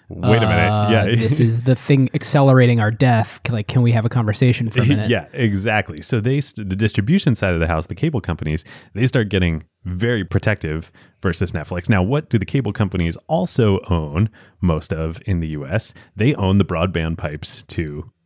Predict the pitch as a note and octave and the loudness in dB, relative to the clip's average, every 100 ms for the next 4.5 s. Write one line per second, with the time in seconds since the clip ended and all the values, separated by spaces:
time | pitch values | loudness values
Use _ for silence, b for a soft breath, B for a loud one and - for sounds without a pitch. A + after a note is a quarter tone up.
0 | _ F#2+ E2+ D2 D2 - - _ - D3+ | _ -6 -4 -6 -8 -12 -18 _ 0 0
1 | D2 - - b b b - E2+ F2 B2+ | 0 -12 -18 b b b -12 -4 -2 -2
2 | - F#2+ E2+ E2 E2+ E2 D#2+ E2 F2 - | -2 -8 -6 -4 -4 -4 -6 -6 -8 -12
3 | _ G2 - - F2 E2 F2 F2 F2+ E2 | _ -12 -12 -8 -8 -6 -6 -2 -2 -4
4 | - F2 G#2 F#2 D#2 | -6 -6 -4 -6 -6